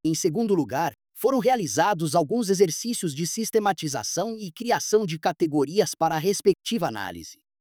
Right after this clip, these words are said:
Entre as principais conclusões, podem ser mencionadas três. Pode-se falar de uma história sociopolítica escrita principalmente por homens. B.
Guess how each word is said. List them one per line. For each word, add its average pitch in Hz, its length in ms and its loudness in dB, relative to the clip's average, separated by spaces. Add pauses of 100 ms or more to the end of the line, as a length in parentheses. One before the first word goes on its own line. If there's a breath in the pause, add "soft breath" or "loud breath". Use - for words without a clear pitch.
(280)
Entre 269 220 0
as 240 100 0
principais - 640 0
conclusões, 165 680 2 (120)
podem 190 260 -2
ser 208 200 2
mencionadas 175 640 0
três. 170 380 0 (640)
Pode-se 220 340 -2
falar 180 260 0
de 160 120 2
uma 165 100 4
história 170 320 0
sociopolítica 165 880 -2
escrita 175 640 -6
principalmente 165 720 0
por 127 220 0
homens. 80 460 -10 (520)
B. 185 280 6